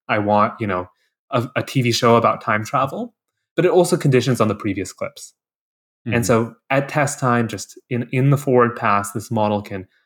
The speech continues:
Speaker 1: preserve the identities of the subjects. They know that it's John. They know that it's me, Ajay,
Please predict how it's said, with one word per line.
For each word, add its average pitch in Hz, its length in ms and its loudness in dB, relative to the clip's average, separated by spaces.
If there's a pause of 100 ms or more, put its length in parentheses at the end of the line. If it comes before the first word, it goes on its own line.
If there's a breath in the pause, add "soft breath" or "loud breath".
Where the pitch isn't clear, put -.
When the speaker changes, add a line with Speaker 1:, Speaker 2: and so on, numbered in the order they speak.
(200)
Speaker 1:
preserve 117 380 2
the 117 100 4
identities 104 560 2
of 104 80 -6
the 98 80 -4
subjects. 120 680 -2 (1400)
They 107 120 -2
know 107 340 4
that 110 260 -2
it's - 260 -10
John. 107 500 2
They 104 100 0
know 113 240 4
that 104 140 2
it's 104 160 -2
me, 104 220 0
Ajay, 101 520 2